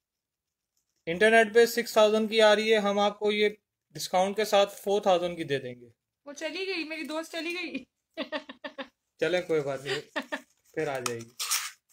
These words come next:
Speaker 2: देखो बिनते नूर, तुम्हारे लिए मैं डब्बा खोली थी, तुम चली गई। देखो,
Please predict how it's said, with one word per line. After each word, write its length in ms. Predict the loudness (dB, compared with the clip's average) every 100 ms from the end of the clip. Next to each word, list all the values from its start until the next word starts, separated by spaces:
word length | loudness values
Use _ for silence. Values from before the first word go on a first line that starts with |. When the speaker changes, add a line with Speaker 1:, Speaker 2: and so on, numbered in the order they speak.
| -4 -4 -4 -20 _ -16
Speaker 2:
देखो 280 | -8 -8 -6
बिनते 380 | -10 -10 -10 -10
नूर, 160 | -10 -10
तुम्हारे 320 | -8 -8 -6
लिए 120 | -8
मैं 120 | -8
डब्बा 260 | -10 -8 -8
खोली 220 | -8 -12
थी, 40 | -14
तुम 220 | -20 -14
चली 260 | -12 -12
गई। 140 | -14 -14
देखो, 280 | -16 -20